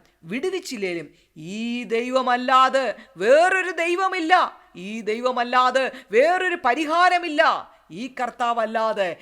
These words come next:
നമ്മൾക്ക് ഒരു ദൈവവും നമ്മളെ ആശ്വസിപ്പിക്കുവാനോ, അതേ, സ്തോത്രം, ഇവിടെ ചിലപ്പോൾ ചില, അതേ,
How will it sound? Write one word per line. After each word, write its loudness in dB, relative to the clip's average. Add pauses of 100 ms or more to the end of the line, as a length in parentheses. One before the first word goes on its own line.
(180)
നമ്മൾക്ക് -4 (260)
ഒരു 2 (140)
ദൈവവും 2 (240)
നമ്മളെ 0 (260)
ആശ്വസിപ്പിക്കുവാനോ, -2 (360)
അതേ, 0 (100)
സ്തോത്രം, -6 (300)
ഇവിടെ -2 (120)
ചിലപ്പോൾ 0 (120)
ചില, -4 (440)
അതേ, 8